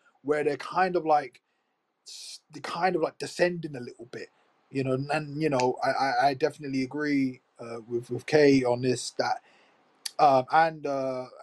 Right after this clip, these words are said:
and Wicked, that, um, that the Bills, you know, they, they are kind of falling off a little bit. You know,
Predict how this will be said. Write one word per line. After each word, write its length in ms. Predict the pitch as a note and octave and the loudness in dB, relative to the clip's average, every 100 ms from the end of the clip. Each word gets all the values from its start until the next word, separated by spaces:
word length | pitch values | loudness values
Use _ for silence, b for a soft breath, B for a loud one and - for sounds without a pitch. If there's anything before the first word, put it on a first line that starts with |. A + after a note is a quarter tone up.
| - A2 | -14 -10
and 140 | D3+ D3 | -8 -6
Wicked, 400 | D3+ - C3 C3+ | -6 -6 -6 -4
that, 160 | C3+ - _ _ _ _ C#3+ | -6 -6 _ _ _ _ -10
um, 420 | C3 B2+ B2+ A#2+ _ _ _ - | -8 -8 -10 -20 _ _ _ -16
that 140 | - | -14
the 60 | C3+ | -4
Bills, 680 | D#3 D#3 D3 C#3+ B2 - - _ _ | 4 6 6 0 -4 -12 -18 _ _
you 140 | D3+ C#3+ | -6 -2
know, 200 | B2+ B2+ | -2 -2
they, 220 | C#3 C3 | 0 0
they 200 | C3 C#3+ | 2 4
are 160 | D3+ | 4
kind 260 | C#3+ D#3+ D3+ | 4 0 -2
of 100 | C3+ | -4
falling 340 | - D3 C3+ | -8 -8 -6
off 220 | D3+ D3 B2+ | -6 -8 -10
a 40 | |
little 180 | B2 A2+ | -14 -14
bit. 220 | G#2 - - - - - - | -16 -16 -14 -14 -14 -16 -2
You 120 | D3+ | 2
know, 320 | C3+ G#2 G#2+ | 2 0 -8